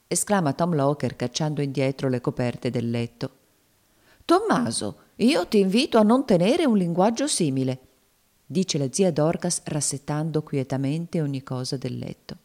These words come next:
"Farò il mio possibile, nonna, seppur mi riesce, ma è un caldo sì maledetto che non si può fare a meno di bestemmiare." La zia Dorcas toglie un copripiedi dal letto, raggiusta le coperte di nuovo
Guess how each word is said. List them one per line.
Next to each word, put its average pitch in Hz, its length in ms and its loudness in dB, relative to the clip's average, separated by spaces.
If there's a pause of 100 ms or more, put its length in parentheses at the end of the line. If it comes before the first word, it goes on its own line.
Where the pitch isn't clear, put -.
(640)
"Farò 156 260 4
il 175 60 4
mio 202 160 4
possibile, 202 560 2
nonna, 117 420 2
seppur 156 400 -2
mi 143 140 -2
riesce, 123 480 -2 (400)
ma 139 220 -2
è 135 100 2
un 131 180 -2
caldo 147 540 2
sì 175 180 0
maledetto 151 760 0 (280)
che 175 140 -4
non 156 160 0
si - 160 -2
può 156 160 0
fare 139 260 0
a 131 40 0
meno 151 260 0
di 143 100 0
bestemmiare." 135 760 -2 (1040)
La 147 200 -2
zia 151 160 0
Dorcas 220 580 0
toglie 147 300 -2
un 131 120 -2
copripiedi 123 640 -6
dal 123 200 -6
letto, 185 440 -6 (640)
raggiusta 165 540 0
le 135 100 -2
coperte 135 520 -6
di 135 120 -6
nuovo 143 520 -4